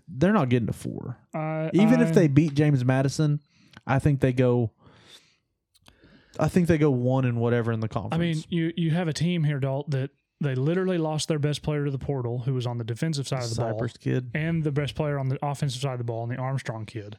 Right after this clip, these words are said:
Speaker 2: that averaged, even with those guys, even with Armstrong, they averaged seventeen points a game.
Speaker 1: Mm-mm.
Speaker 2: Like, get under.
Speaker 1: Under, yeah.
Speaker 2: Under. Moving on.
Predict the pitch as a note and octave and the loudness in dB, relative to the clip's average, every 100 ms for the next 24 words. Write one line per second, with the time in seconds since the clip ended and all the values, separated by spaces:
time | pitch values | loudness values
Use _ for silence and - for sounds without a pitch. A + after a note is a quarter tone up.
0 | _ _ D3+ C#3+ C#3+ C#3+ B2+ A2 - _ | _ _ -6 -4 -4 -4 -6 -8 -12 _
1 | _ _ - F3+ D#3+ A#2 F#3 A#3+ - A#2 | _ _ -4 -2 0 0 0 -2 -4 -4
2 | G#2 G#2+ F#2+ A2 B2+ - _ _ _ _ | -4 -8 -8 -6 -6 -10 _ _ _ _
3 | _ _ _ _ _ _ _ - D3+ D3 | _ _ _ _ _ _ _ -8 -4 -2
4 | F3+ D#3+ D3 - C#3+ F3+ G#3 - C3+ B2 | 0 0 -2 -4 -4 -2 -2 -4 -4 -2
5 | C3 C#3 B2 - F3 E3+ E3 E3 D3 D#3 | -4 -4 -4 -4 -4 -4 -2 -2 -2 -2
6 | C3+ A#2 A#2 F#2+ A2 _ _ - - - | -4 -6 -8 -10 -16 _ _ -20 -20 -20
7 | _ - - - C3 B2 A2+ A#2+ C3 A#2+ | _ -20 -20 -12 -8 -8 -8 -6 -6 -8
8 | - - - - - _ _ _ _ _ | -12 -20 -20 -20 -20 _ _ _ _ _
9 | - C#3+ F3+ _ - - - - - - | -10 -6 -6 _ -20 -20 -20 -20 -10 -6
10 | C3+ G2+ - C3 A#2+ A2+ A2+ G#2+ - A#2 | -4 -6 -4 0 2 4 2 0 -2 -2
11 | A2+ G2+ - - - - - - - _ | 0 -2 -6 -16 -18 -18 -20 -20 -20 _
12 | C3+ A3+ D#3+ B2+ G2 | 0 2 2 -2 -8